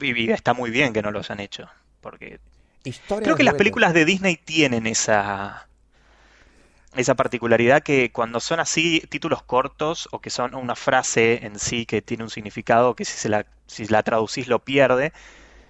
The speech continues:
Speaker 1: suelen mantenerlo, ¿viste?
Speaker 2: Más o menos, o sea
Speaker 1: Ahora, Blancanieves y los siete enanitos sí la tenés que traducir, no te queda otra, porque no podés poner Snow White and the Seven Dwarfs,
Speaker 2: Dwarf.
Speaker 1: porque no te la va a ver nadie.
Speaker 2: <laughs>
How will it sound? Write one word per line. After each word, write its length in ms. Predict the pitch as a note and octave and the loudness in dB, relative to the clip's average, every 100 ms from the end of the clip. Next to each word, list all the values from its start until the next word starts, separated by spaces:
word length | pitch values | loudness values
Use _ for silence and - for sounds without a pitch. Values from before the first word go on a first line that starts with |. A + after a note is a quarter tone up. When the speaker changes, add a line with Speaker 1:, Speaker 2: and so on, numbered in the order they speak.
| _ | _
Speaker 1:
suelen 360 | - - C#3+ C3+ | -12 0 2 4
mantenerlo, 720 | A#2+ A2+ A2 G#2 F#2+ F#2+ F2+ - _ - | 2 0 -2 -2 -4 -8 -12 -18 _ -14
¿viste? 380 | G#2 - G2+ _ _ _ _ _ _ _ - _ - - - - | -14 -14 -20 _ _ _ _ _ _ _ -20 _ -20 -20 -20 -12
Speaker 2:
Más 200 | G#3 - | -10 -8
o 40 | |
menos, 360 | C3+ C#3 A2+ - | -8 -8 -10 -8
o 80 | C3+ | -4
sea 180 | E3+ D#3+ | 2 4
Speaker 1:
Ahora, 160 | A2+ | 4
Blancanieves 420 | A#2+ B2+ C3+ D#3+ G3 | 4 4 2 4 4
y 20 | |
los 100 | D#3+ | 4
siete 140 | E3+ | 2
enanitos 340 | D3+ D#3 F#3 - | 2 2 0 0
sí 100 | C#3+ | 2
la 100 | A#2+ | 2
tenés 140 | B2+ | 2
que 80 | C#3 | 0
traducir, 520 | B2 A#2 G#2+ C3 G#2 | 0 0 0 -2 -2
no 120 | G#2+ | -4
te 80 | - | -6
queda 260 | - A2+ A#2 | 0 4 6
otra, 280 | A2+ F3+ F#3 | 4 0 -8
porque 120 | A2 | -8
no 100 | A2 | -4
podés 200 | B2 A2 | -4 -4
poner 280 | A2+ G#2+ G#2 | -6 -10 -8
Snow 240 | A#2 A2+ | -4 -2
White 380 | A2+ A#2+ A#2 - | 2 2 2 -6
and 80 | G#2+ | -8
the 80 | G#2+ | -6
Seven 400 | A2+ A2 G#2+ - - - - | -6 -6 -10 -20 -20 -20 -20
Dwarfs, 480 | - A#2 G#2+ G#2 G#2 | -10 -4 -2 -2 -2
Speaker 2:
Dwarf. 300 | F#2+ - - - - - - - | -4 -6 -20 -20 -20 -20 -18 -8
Speaker 1:
porque 260 | G2+ G2 - | -6 -6 -10
no 100 | A2 | -4
te 80 | A2 | 2
la 80 | A2 | 4
va 60 | |
a 20 | A2+ | 4
ver 140 | A2+ | 4
nadie. 400 | B2+ G#2+ G#2 G#2 - | 2 0 -4 -6 -18
Speaker 2:
<laughs> 60 | - | -16